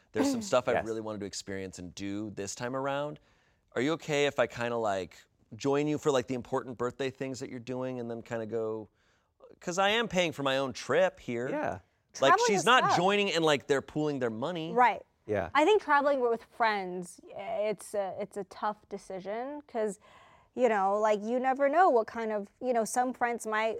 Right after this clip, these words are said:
Speaker 2: wanna do more museum and, like, or some friends might
Speaker 3: Yeah.
Speaker 2: wanna do more sightseeing
Speaker 1: Mm-hmm.
Speaker 2: stuff. So you kinda have to be on the same page with a lot of the things.
Speaker 1: Yeah, I mean, unless I'm missing something in this story, I just don't see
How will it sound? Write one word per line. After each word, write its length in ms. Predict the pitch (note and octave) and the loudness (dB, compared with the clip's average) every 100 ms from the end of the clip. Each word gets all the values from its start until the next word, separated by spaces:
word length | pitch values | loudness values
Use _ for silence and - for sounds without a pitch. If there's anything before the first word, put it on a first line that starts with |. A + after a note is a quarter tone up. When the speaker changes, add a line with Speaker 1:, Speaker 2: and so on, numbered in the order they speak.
| - | -6
Speaker 2:
wanna 260 | A3 A3+ G#3+ | -6 -4 -4
do 180 | A3+ | -2
more 220 | A3+ A#3 A3+ | 0 0 0
museum 680 | A#3 A3+ C4+ C#4 G#3 F3+ | 0 0 2 2 2 -2
and, 240 | F3+ F#3 F#3 | -6 -6 -6
like, 260 | F#3 F3+ | -6 -4
or 160 | - A3 | -2 -2
some 220 | - A3+ | -2 -6
friends 240 | A#3 A3+ | -4 -4
might 140 | G#3+ A3 | -4 -4
Speaker 3:
Yeah. 80 | A3+ | -4
Speaker 2:
wanna 140 | A3+ | -4
do 140 | A3+ | -2
more 140 | A3+ A#3 | -2 -2
sightseeing 540 | - C4 - A3 F#3+ | 0 0 0 -6 -6
Speaker 1:
Mm-hmm. 100 | F3+ | -6
Speaker 2:
stuff. 280 | G#3+ E3+ - | -6 -6 -8
So 280 | - G#3+ G3+ G3 - - _ _ | -2 2 2 0 -8 -20 _ _
you 40 | - | -6
kinda 160 | C4+ | -4
have 120 | C4+ | -4
to 80 | B3 | -2
be 80 | A3+ | -2
on 100 | A3 | 0
the 60 | G3 | -2
same 240 | G#3 G3 | -4 -6
page 440 | G3+ G3 F3+ F3 | -6 -6 -6 -8
with 140 | F#3 F3+ | -10 -8
a 40 | |
lot 160 | F3 E3+ | -6 -6
of 80 | F3+ | -8
the 60 | |
things. 500 | F3+ F3+ - - G#3+ B2 | -14 -14 -14 -14 -12 -4
Speaker 1:
Yeah, 440 | C#3 D#3+ D3 A#2 | 2 4 6 4
I 140 | A2 B2+ | 4 0
mean, 240 | C3+ C3+ | -2 -6
unless 380 | - C3+ D3 - | -6 -6 -4 -2
I'm 200 | F#3 C3+ | -4 -4
missing 380 | B2+ D#3 - C3 | -4 -2 -4 -4
something 540 | - A2+ G2 - G2 | -4 -4 -6 -8 -8
in 120 | F#2+ F#2 | -8 -8
this 140 | F2+ | -6
story, 400 | - A#2 A#2+ A2 | -6 -4 -4 -2
I 120 | C2+ | -4
just 240 | G2+ A#2+ - | -6 -8 -8
don't 180 | A#2+ F#2 | -8 -6
see 380 | - A2 G#2+ | -6 -6 -10